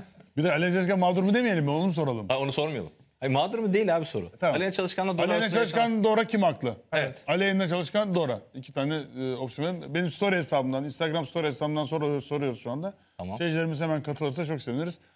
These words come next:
Speaker 1: Siz anket başladığı zaman söyleyin, ben size dakika
Speaker 2: Hemen
Speaker 1: dakika
Speaker 2: abi
Speaker 1: soru
Speaker 2: olayı
Speaker 1: soruyorum.
Speaker 2: interaktif hale getirdin, harikasın abi. <laughs>
Speaker 1: Seyirciyle bütünleşmek lazım. Ee, biz geçen seneden beri zaten biliyorsunuz dünya rekoru da kırdık. Ee, seyircimizle, e, bu konuda çok uyum içerisindeyiz diye düşünüyorum.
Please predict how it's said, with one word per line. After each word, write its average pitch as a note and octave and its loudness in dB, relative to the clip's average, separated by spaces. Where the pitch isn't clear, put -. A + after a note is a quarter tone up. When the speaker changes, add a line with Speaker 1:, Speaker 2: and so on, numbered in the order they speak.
Speaker 1:
Siz D#3+ -2
anket D3+ -2
başladığı D3 -4
zaman D#3 -2
söyleyin, D#3 -2
ben D3+ -2
size C3+ -4
dakika C3+ -4
Speaker 2:
Hemen A#2+ 0
Speaker 1:
dakika A2+ 0
Speaker 2:
abi A2 -4
Speaker 1:
soru A2 0
Speaker 2:
olayı A2+ 0
Speaker 1:
soruyorum. A#2 -2
Speaker 2:
interaktif A#2 -6
hale G#2+ -2
getirdin, G#2 -6
harikasın G2+ -4
abi. - -6
<laughs> - -
Speaker 1:
Seyirciyle E3 2
bütünleşmek D#3+ -2
lazım. C3+ 0
Ee, - -2
biz C#3 -2
geçen D3+ 0
seneden D#3 2
beri D3 2
zaten C#3 -2
biliyorsunuz B2+ -2
dünya C3 0
rekoru C3 -4
da B2 -2
kırdık. C3+ -4
Ee, A#2+ 0
seyircimizle, C3 0
e, A2 -6
bu B2 -8
konuda C3 -2
çok C#3 -6
uyum C#3 0
içerisindeyiz G#2+ -4
diye G2+ -8
düşünüyorum. A#2 -8